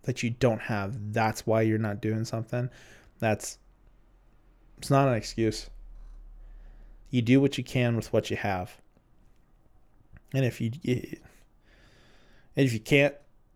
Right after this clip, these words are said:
if you can't do what you can with what you have, then I guess what you want to do is, is not worth it. 'Cause if it was worth it, you would still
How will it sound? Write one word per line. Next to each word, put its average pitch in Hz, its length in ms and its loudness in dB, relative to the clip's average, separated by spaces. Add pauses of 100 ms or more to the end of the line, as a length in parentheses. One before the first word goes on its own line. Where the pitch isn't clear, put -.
(120)
if 120 340 -2
you 117 60 -8
can't 127 400 2
do 131 440 6 (1200)
what 127 220 0
you 123 60 -10
can 127 500 0 (420)
with - 240 -4
what 120 220 0
you 113 60 -4
have, 120 500 -2 (960)
then 117 100 0
I 117 40 2
guess 117 320 2 (180)
what - 280 -2
you 110 100 4
want 113 360 0
to 117 80 -2
do 113 260 4
is, 110 300 -2 (760)
is - 80 -6
not 127 220 4
worth 135 240 8
it. - 180 -6 (1300)
'Cause 131 180 4
if 117 80 4
it 113 80 4
was 110 180 4
worth 139 240 10
it, 110 100 4
you 113 120 2
would 113 80 0
still 113 400 2